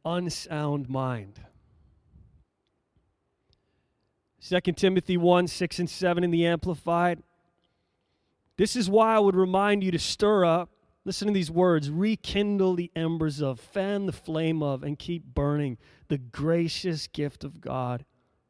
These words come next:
The inner fire that is in you by means of the laying on of my hands. But those are the elders at your ordination. For God did not give us a spirit of timidity, of cowardice,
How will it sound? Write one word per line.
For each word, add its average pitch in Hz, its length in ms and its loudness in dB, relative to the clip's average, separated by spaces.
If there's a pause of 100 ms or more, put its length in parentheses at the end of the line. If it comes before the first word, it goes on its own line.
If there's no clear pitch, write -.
(640)
The 175 140 4
inner 208 140 6
fire 196 420 2
that 180 120 0
is 160 140 -2
in 190 120 0
you 185 100 -2
by 170 200 0
means 180 380 0
of 160 80 -2
the 160 60 0
laying 180 300 0
on 170 140 0
of 160 80 -2
my 156 180 -2
hands. 156 580 -4 (1120)
But - 100 -14
those 190 240 4
are 190 40 2
the 185 160 6
elders 185 340 6
at 170 80 0
your 170 160 4
ordination. 175 760 2 (400)
For 165 100 -2
God 226 280 8
did 226 120 0
not 220 180 2
give 208 200 4
us 214 160 0
a 180 60 -4
spirit 208 380 4
of 175 100 2
timidity, 190 600 4
of 160 140 0
cowardice, 208 760 4